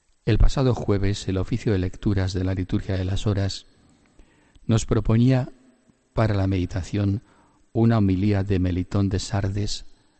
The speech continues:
sobre la Pascua. El resucitado, venía a decirnos, nos libró de la idolatría del mundo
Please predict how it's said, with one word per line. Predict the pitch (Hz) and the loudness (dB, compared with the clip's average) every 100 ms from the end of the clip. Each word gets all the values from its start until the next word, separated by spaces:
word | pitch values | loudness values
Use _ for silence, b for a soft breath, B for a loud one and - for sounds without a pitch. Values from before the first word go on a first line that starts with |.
| b | b
sobre | - - 98 | -2 2 2
la | 92 90 | -2 -4
Pascua. | 85 - - - _ _ _ _ _ _ _ _ _ _ _ b b b b b b b - | -6 -6 -14 -20 _ _ _ _ _ _ _ _ _ _ _ b b b b b b b -4
El | 104 | -2
resucitado, | 101 - 98 95 110 110 110 | 0 0 -4 0 0 2 2
venía | 98 101 | 2 2
a | |
decirnos, | 95 92 117 110 113 117 - | 0 -2 -2 0 0 -2 -2
nos | 127 95 | -2 2
libró | 101 - 117 - b b b b b b _ | 6 8 6 0 b b b b b b _
de | - 107 | 0 2
la | |
idolatría | 104 98 92 - 113 104 | 4 2 0 0 0 2
del | 98 92 | 2 4
mundo | 113 117 110 107 | 4 4 2 -2